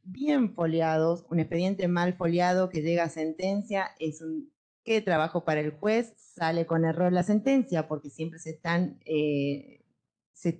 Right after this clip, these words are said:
eh, se están, eh, remitiendo las fojas. Una foja mal foliada va a ir aclaratoria, doble trabajo del decretante, doble trabajo del juez, trabajo mal hecho, se hace dos veces.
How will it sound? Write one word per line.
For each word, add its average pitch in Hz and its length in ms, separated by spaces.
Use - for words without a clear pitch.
eh, 156 240
se - 140
están, 180 460
eh, 156 260
remitiendo 175 500
las 160 220
fojas. 233 480
Una 147 180
foja 165 260
mal 170 180
foliada 220 680
va 165 180
a 175 40
ir 180 140
aclaratoria, 185 840
doble 170 540
trabajo 160 360
del 160 80
decretante, 254 640
doble 170 340
trabajo 190 400
del 233 100
juez, 240 340
trabajo 170 380
mal 185 200
hecho, 214 340
se 131 80
hace 131 160
dos 131 180
veces. 123 340